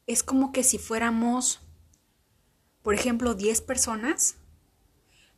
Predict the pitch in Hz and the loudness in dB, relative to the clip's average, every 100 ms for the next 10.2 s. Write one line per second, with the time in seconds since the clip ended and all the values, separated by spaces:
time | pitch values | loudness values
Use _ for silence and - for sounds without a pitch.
0 | _ _ _ _ _ - 226 208 - - | _ _ _ _ _ -6 -2 0 -2 -2
1 | 208 208 247 - 247 226 240 220 214 220 | -4 -2 -4 -4 -4 -4 -4 -4 -2 -2
2 | 226 208 208 233 - 214 208 330 - _ | -2 -2 -4 -8 -8 -10 -8 -8 -10 _
3 | _ _ _ _ _ _ _ _ 220 233 | _ _ _ _ _ _ _ _ -8 -4
4 | 262 294 277 262 - 233 240 - 254 - | 0 0 2 0 0 -2 -2 -4 -6 -2
5 | 320 294 269 277 - 226 - 226 226 - | 0 0 0 -2 -4 -8 -6 -2 -2 -2
6 | 185 175 170 185 208 208 247 214 180 185 | -8 -8 -8 -6 -8 -8 -10 -8 -6 -6
7 | - 190 175 277 381 _ _ _ _ _ | -6 -6 -8 -8 -10 _ _ _ _ _
8 | _ _ _ _ _ _ _ - 254 208 | _ _ _ _ _ _ _ -6 -4 -4
9 | 190 208 - 208 254 - 175 156 151 - | -6 -8 -6 -6 -6 -6 -10 -8 -10 -10
10 | - | -12